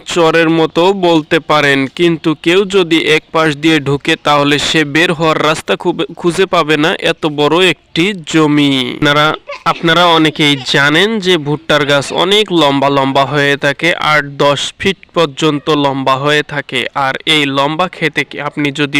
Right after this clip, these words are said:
ঢুকেন, তাহলে আপনার মাথার উপর দিয়ে অনেক লম্বা হয়ে থাকে। তাই এগুলো আপনি ভেসে উঠেও দেখতে পারবেন না, দিক নির্দেশনা নিতে পারবেন না যে কোন পাশ দিয়ে আপনি ঢুকেছেন আর কোন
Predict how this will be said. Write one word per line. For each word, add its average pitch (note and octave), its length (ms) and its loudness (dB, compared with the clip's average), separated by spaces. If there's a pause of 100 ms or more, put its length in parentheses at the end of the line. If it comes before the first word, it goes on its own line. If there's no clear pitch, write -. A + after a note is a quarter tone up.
ঢুকেন, D3 300 -4 (100)
তাহলে C#3+ 300 -4 (120)
আপনার C#3 300 -4 (120)
মাথার C3 300 -4
উপর F#3+ 260 -2 (120)
দিয়ে G3 160 0 (120)
অনেক D3+ 160 0 (140)
লম্বা C3 340 -2
হয়ে C#3+ 240 -2
থাকে। B2 240 -6 (540)
তাই F3+ 200 0 (200)
এগুলো E3 280 0 (160)
আপনি E3 240 -2 (500)
ভেসে C#3+ 300 0 (100)
উঠেও F#3 220 0 (120)
দেখতে D#3+ 260 -2
পারবেন D3 500 -2
না, D3+ 60 2 (140)
দিক D#3+ 140 -2 (120)
নির্দেশনা D#3 580 0 (120)
নিতে D3 260 -2
পারবেন D3 320 0
না D3 140 0 (120)
যে F3 80 0 (120)
কোন E3+ 120 0 (120)
পাশ D#3 140 2 (140)
দিয়ে D3+ 200 2
আপনি D#3 160 -4 (120)
ঢুকেছেন D#3 400 -4 (100)
আর D3 140 0
কোন D#3+ 140 -2